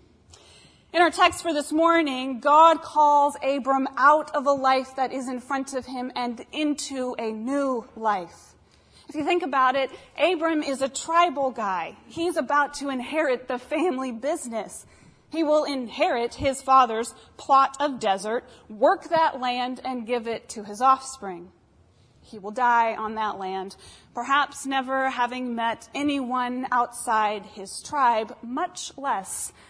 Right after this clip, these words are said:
affecting their lives. This is his life. It is the same old, same old stretching out in front of him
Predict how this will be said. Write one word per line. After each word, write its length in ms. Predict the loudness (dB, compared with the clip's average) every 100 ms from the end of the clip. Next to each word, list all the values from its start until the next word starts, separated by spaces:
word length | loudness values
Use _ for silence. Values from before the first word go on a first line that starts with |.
| -14
affecting 800 | -10 -6 -6 -6 -12 -10 -10 -12
their 180 | -12 -2
lives. 680 | 2 2 0 -8 -14 -18 -20 _ _ _ _ _ _ _
This 320 | 0 0 -2 -4
is 360 | -2 -2 -6
his 440 | -6 -4 -4 -8 -6
life. 520 | 2 2 2 -8 -20 -20 -10 -2
It 160 | 0
is 180 | 0 0
the 220 | 2 0 -2 -18
same 460 | -8 -4 -2 -2
old, 420 | 0 2 2 0 -2
same 340 | -4 -4 -4
old 300 | -2 -2 -2
stretching 720 | -6 -4 -4 -4 -6 -4 -2
out 360 | 2 2 2 -4
in 140 | -12
front 400 | -4 -2 -2 -6
of 140 | -16
him 340 | -14 -10 -8